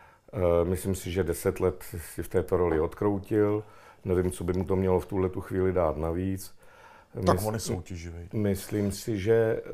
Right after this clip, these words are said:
Speaker 1: v politice je, že z ní nikdy neodešel. Ehm, teď jenom, mm,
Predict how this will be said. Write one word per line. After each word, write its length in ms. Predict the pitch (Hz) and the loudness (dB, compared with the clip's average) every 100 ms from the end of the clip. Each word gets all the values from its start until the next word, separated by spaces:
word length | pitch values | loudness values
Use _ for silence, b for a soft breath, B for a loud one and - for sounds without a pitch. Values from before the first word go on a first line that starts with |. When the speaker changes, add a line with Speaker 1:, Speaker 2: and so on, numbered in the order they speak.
| - 110 104 98 | -6 -2 -2 -4
Speaker 1:
v 120 | - | -6
politice 880 | 98 107 104 107 - 135 123 120 - | -2 0 0 -8 -2 2 4 2 -2
je, 460 | 107 101 101 107 98 | -4 2 4 4 2
že 140 | 101 | -2
z 100 | 90 | -4
ní 120 | 110 | -4
nikdy 580 | 107 101 101 110 110 107 | -2 -4 -2 -2 0 -2
neodešel. 880 | 110 104 107 101 95 - 101 101 104 - B B B B B - | -4 -2 0 0 -2 -2 0 2 0 -4 B B B B B -6
Ehm, 500 | 107 113 123 110 98 | -4 -4 -4 -4 -4
teď 280 | 98 104 101 | 0 0 2
jenom, 220 | 107 107 | 2 2
mm, 2000 | 104 104 - 113 107 104 110 120 110 107 107 - - - - - 117 117 135 92 | 0 -2 -4 -8 -6 -8 -8 -8 -10 -12 -16 -16 -18 -20 -20 -20 -20 -14 -6 -6